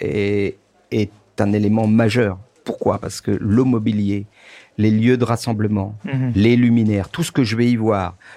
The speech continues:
Speaker 1: voir les, voir les, les, les, les peintures, les photos, les éléments qui sont au mur, tous ces éléments-là que moi je n'apporte pas, mais qui vont participer à l'ambiance générale, vont être essentiels à la, à la, à l'identité du lieu.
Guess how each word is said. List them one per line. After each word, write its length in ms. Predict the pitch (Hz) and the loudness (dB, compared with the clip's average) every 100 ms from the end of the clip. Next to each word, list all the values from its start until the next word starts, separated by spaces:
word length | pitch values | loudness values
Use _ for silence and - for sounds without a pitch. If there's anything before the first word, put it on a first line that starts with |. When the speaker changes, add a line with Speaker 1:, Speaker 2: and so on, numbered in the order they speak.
| - | -14
Speaker 1:
voir 300 | 101 117 107 | -2 0 2
les, 160 | 101 101 _ - | -2 -4 _ -12
voir 300 | 110 110 101 | -4 -2 0
les, 320 | 98 98 107 | -2 -4 -6
les, 200 | - 101 | -4 -4
les, 460 | 101 - - 113 107 | -4 -6 -8 -8 -6
les 120 | 110 | -8
peintures, 600 | - 98 98 - 90 95 | -4 -6 -6 -6 -4 -4
les 80 | 101 | -6
photos, 500 | - 95 - 98 101 | -6 -6 -2 -2 0
les 220 | 101 101 | -2 0
éléments 300 | 101 107 104 | 0 0 -2
qui 120 | - | -6
sont 260 | - 98 - | -12 -10 -4
au 60 | |
mur, 300 | 98 110 135 - | -2 -2 -4 -8
tous 120 | 160 | -14
ces 300 | - 127 107 | -8 -6 -2
éléments-là 480 | 104 104 98 101 147 - - _ | -2 0 -2 -2 -6 -12 -20 _
que 80 | - | -4
moi 240 | 98 127 156 | 0 2 0
je 120 | 143 | -2
n'apporte 360 | 117 113 - | -4 -6 -8
pas, 280 | 110 113 104 - - _ | -6 -4 -6 -8 -20 _
mais 100 | - | -6
qui 160 | 95 98 | -4 -4
vont 120 | 95 | -4
participer 600 | 98 - 123 117 113 - | -4 -6 -6 -6 -6 -2
à 60 | 107 | -2
l'ambiance 400 | 104 101 101 92 | 0 -2 -2 -4
générale, 540 | 101 98 98 123 143 - - - | -4 -2 -2 -2 -4 -6 -20 -16
vont 180 | 98 107 | -2 0
être 160 | 110 - | 0 0
essentiels 800 | 151 - 127 117 - 131 139 143 - _ | 0 0 -4 -4 -2 -2 0 -4 -8 _
à 120 | - 107 | -4 -2
la, 600 | 107 104 104 107 107 104 - - | 0 0 0 0 0 -2 -6 -6
à 120 | 113 | -2
la, 280 | 107 107 113 | -2 -2 -6
à 200 | - 101 | -2 0
l'identité 560 | 117 123 123 117 - | 2 0 -2 -6 -8
du 120 | 107 | -6
lieu. 200 | 104 110 | -6 -8